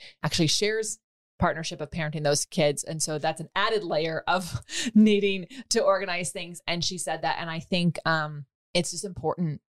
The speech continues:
women and ladies listening to this, no matter who you're caring for, maybe it's an, uh, an elderly parent or it's a child, we really do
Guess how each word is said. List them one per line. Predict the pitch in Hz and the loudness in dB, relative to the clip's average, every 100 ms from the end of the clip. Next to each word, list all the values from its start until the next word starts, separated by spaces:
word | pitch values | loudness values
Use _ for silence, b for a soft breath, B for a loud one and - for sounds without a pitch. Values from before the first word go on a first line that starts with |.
| _ 165 | _ 2
women | 156 151 151 151 - | 4 4 0 -4 -4
and | 156 151 | -2 0
ladies | 147 151 147 | 2 2 2
listening | 147 151 151 | 0 0 -2
to | |
this, | 147 147 | -2 -2
no | 147 | -2
matter | 151 151 143 | 0 -2 -2
who | - 190 185 - | 2 4 4 4
you're | 151 151 | 2 2
caring | - 147 147 | 2 0 2
for, | 156 151 151 | 2 2 2
maybe | 151 147 | 0 0
it's | 151 - | 0 -2
an, | - | -6
uh, | - - - | -4 -2 0
an | 156 | 2
elderly | 147 147 151 | 2 2 0
parent | - 185 185 - | 0 0 -2 -4
or | 156 156 | -2 0
it's | 151 156 | 0 -2
a | |
child, | 170 156 151 _ B B - | -4 -4 -4 _ B B 4
we | 170 | 6
really | 160 160 160 | 6 4 0
do | 151 156 151 | -8 -6 -4